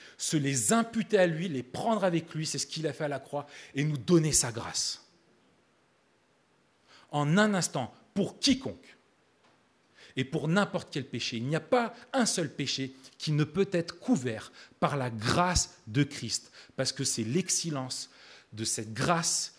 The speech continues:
Par cette grâce, il a triomphé du péché à la croix. C'est pas extraordinaire ? Troisième chose,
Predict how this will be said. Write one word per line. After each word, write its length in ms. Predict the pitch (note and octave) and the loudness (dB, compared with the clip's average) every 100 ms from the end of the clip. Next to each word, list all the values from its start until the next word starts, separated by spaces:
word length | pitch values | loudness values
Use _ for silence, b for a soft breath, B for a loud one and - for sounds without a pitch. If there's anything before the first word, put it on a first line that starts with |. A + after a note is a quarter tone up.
| b b | b b
Par 200 | F3 E3+ | -2 0
cette 260 | - E3+ B2 | 0 0 -4
grâce, 340 | A#2 C3+ - | -4 -4 -4
il 120 | C#3 A#2 | -4 -6
a 80 | |
triomphé 560 | - - E3+ D3+ - B2+ | -6 -4 -2 -2 -2 -8
du 220 | A2+ A2 | -8 -12
péché 440 | - C3 - A#2+ A#2 | -8 -4 -2 -4 -8
à 80 | A#2 | -10
la 80 | G2+ | -12
croix. 380 | - G2 F2 - _ _ _ _ _ _ _ _ _ _ _ _ _ _ _ _ _ _ _ _ _ | -12 -14 -14 -20 _ _ _ _ _ _ _ _ _ _ _ _ _ _ _ _ _ _ _ _ _
C'est 200 | - - | -4 -2
pas 100 | A3+ | -2
extraordinaire ? 760 | A3+ - A#3 G3 A3+ D#4+ - - _ _ _ _ _ _ _ _ _ _ _ _ _ _ _ _ - C#3 _ _ - - b b b b b b b b b b _ _ - | -2 -2 -2 0 0 -2 -8 -18 _ _ _ _ _ _ _ _ _ _ _ _ _ _ _ _ -20 -20 _ _ -20 -20 b b b b b b b b b b _ _ -2
Troisième 720 | - G3 E3 G3 F#3 D3 A2+ G#2 - - | 6 6 8 6 6 4 2 -4 -14 -4
chose, 520 | - F#3+ A#3+ D3+ | 4 6 6 4